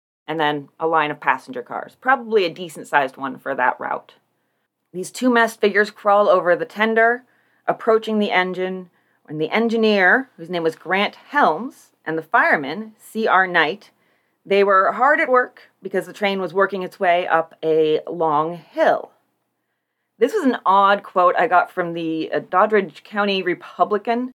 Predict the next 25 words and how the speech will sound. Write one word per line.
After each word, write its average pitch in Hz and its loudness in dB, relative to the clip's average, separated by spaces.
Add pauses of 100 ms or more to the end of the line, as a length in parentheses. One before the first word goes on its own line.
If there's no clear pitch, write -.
(920)
"Helms 277 0
made 196 2
a - 0
pass 175 -2
at 120 -12
one 143 -2
of 147 -2
the 156 2
men, 156 0
thinking 208 -2
that - -4
someone 214 0
was 214 -4
playing 233 0
a 233 2
joke 240 0
on 147 -2
him, - -20
but 175 0
his 196 -2
illusion 208 0
was - -6
quickly 208 -2
shattered." - -6 (680)
And 440 -10